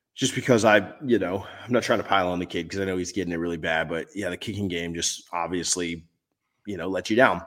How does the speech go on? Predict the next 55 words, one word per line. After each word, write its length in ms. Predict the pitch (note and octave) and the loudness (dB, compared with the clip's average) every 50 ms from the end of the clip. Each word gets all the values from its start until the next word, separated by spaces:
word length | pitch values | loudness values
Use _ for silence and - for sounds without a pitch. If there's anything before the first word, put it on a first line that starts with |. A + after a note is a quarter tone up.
| - | 8
But 100 | - - | 10 12
it 80 | G#3+ F#3+ | 12 12
wasn't 220 | F#3 G#3+ G#3 F#3+ | 12 12 12 12
the 80 | E3 D#3 | 12 12
only 140 | D#3 D3+ B2 | 12 12 12
thing 100 | A2 G#2+ | 10 8
that 40 | G2+ | 6
let 140 | G2 - | 4 2
you 60 | G2+ F#2 | 0 -2
down. 220 | D#2+ A#1+ G#1+ - - | -4 -4 -6 4 8
Offense 280 | C#3 D3+ - D#3 C#3+ | 8 8 8 8 4
was 100 | C3 B2 | 4 2
bad 220 | G#2+ B2+ B2+ A#2+ A#2 | 4 6 8 8 8
the 80 | A#2 | 6
first 200 | - C3 A#2+ - | 4 2 2 4
half. 220 | - A#2 G#2+ G#2+ - | 4 2 2 2 0
Defense 240 | A2+ A#2 A2+ A2+ G#2 | -2 -2 -2 -2 -4
was 60 | F2+ | -2
bad 160 | G2 G#2+ G#2 | 0 0 0
the 60 | G2 | 0
first 200 | - A2 G2+ - | -4 -6 -6 -4
half. 220 | - G#2 F#2 F#2 - | -4 -4 -4 -2 0
Special 200 | C#3+ C3+ B2 A#2 | 0 0 0 2
teams 220 | A2+ B2+ A#2 G2 | 0 -2 -2 -2
was 80 | G2 - | -6 -8
pretty 160 | - G#2 G2 | -8 -6 -4
bad 180 | G2 F#2+ F#2 | -2 -2 -4
the 40 | F2+ | -4
first 240 | - - G2 F2+ - | -4 -6 -6 -6 -2
half. 240 | G#2 G2 F#2 F2+ - - _ - _ - _ _ - | -2 -2 -2 -2 -6 -12 _ -20 _ -20 _ _ 4
Um, 420 | A2+ A2 G#2 G2 F#2 F2+ F2 E2+ - _ _ _ _ _ _ - - | 4 4 4 4 0 -2 -8 -12 -14 _ _ _ _ _ _ -12 -6
you 100 | B2+ A2+ | -4 -4
know, 80 | G2+ | -4
I 40 | - | -2
thought 180 | - A#2+ A2+ G2 | -2 -4 -4 -4
the 60 | G#2+ | -6
decision 380 | F#2 F2 - A#2 G#2+ G2 G#2 G2+ | -8 -8 -8 -8 -8 -8 -8 -8
to 60 | F#2 | -8
bring 160 | F2 G#2 G2+ | -6 -6 -8
the 80 | F#2+ F#2+ | -8 -8
first 240 | - G2 F2 - - | -8 -10 -10 -10 -10
kick 200 | - A2 - A#2+ | -12 -6 -2 -2
out 160 | G2+ G2 F#2 | -2 -2 -4
was 160 | G2 F#2 F2+ | -10 -12 -10
weird. 520 | F#2 G2+ G2 G2 G2 F#2+ F#2+ F#2+ F#2 G2 - - A2+ A2 F#2+ D#2+ _ | -8 -6 -4 -2 -2 -2 -4 -4 -6 -10 -12 -12 -16 -18 -18 -18 _
Fortunately, 440 | _ G#2 G2+ - - G2 F2 F2+ F2 | _ -10 -8 -8 -8 -8 -8 -8 -6
the 120 | F2 F2 | -4 -6
offense 260 | F2+ - G2 F2+ - | -6 -6 -8 -14 -14
picked 280 | - - G#2 F2+ - - | -14 -14 -14 -14 -10 -8
up, 260 | F2 E2+ F2 - _ _ _ _ _ _ _ _ _ - | -6 -6 -6 -8 _ _ _ _ _ _ _ _ _ -10
um, 480 | G2 F#2 F2+ F2+ F2 E2+ E2 E2 E2+ - - | -8 -6 -6 -6 -8 -10 -12 -16 -16 -16 -14
the 80 | G2+ G2 | -10 -8
returner 460 | F#2+ F#2 - - G2 F#2+ F#2+ F#2+ F2 | -8 -8 -6 -6 -4 -2 -2 -2 -2
there. 360 | F#2 F#2 F#2 F2+ F2+ F2 - - _ - - - _ _ _ - - | -2 -2 -2 0 -2 -2 -6 -10 _ -20 -20 -20 _ _ _ -14 -10
Um, 540 | G#2+ G#2 G#2 G#2 G#2 G2+ G2 F#2+ F#2 F2 | -6 -6 -4 -4 -4 -4 -6 -6 -8 -10